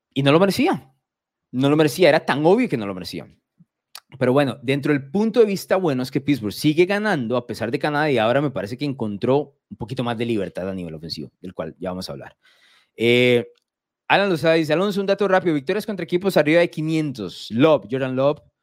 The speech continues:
dos. Tua y Dak, cero". La N F L no tiene sentido, es cierto. Tiene toda la razón Alan con ese dato. Eh, y esas son las críticas a Miami y a Dallas, ¿no? Mientras no le hayan ganado a nadie,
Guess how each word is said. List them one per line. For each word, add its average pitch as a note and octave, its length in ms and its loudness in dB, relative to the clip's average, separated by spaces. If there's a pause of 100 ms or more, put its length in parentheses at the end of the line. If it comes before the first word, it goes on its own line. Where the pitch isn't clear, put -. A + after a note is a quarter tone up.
(200)
dos. - 640 -2 (540)
Tua D3+ 560 0
y A2+ 100 -6
Dak, A2+ 420 -10 (200)
cero". - 480 -8 (340)
La A2 140 -6
N C3 100 -4
F A#2 140 -4
L A#2 100 -2
no G#2+ 140 -6
tiene G#2 160 -8
sentido, F#2 320 -10
es G2 80 -10
cierto. - 280 -8 (380)
Tiene F#2+ 200 -8
toda G#2+ 160 -2
la G#2 80 0
razón G#2+ 400 -6 (420)
Alan C3+ 240 0
con C#3 160 0
ese C3 180 0
dato. C#3 460 2 (400)
Eh, B2 400 -4
y D3 140 2
esas D3+ 120 -2
son F3 120 0
las E3+ 120 0
críticas E3+ 400 0
a B2+ 80 -2
Miami A2 380 -4
y - 20 -4
a C3 80 0
Dallas, F3+ 460 -2
¿no? C3+ 300 -12 (140)
Mientras A2+ 380 -2
no B2 160 0
le D3+ 80 2
hayan F3+ 180 2
ganado F#3 220 2
a F3+ 60 0
nadie, E3 520 -2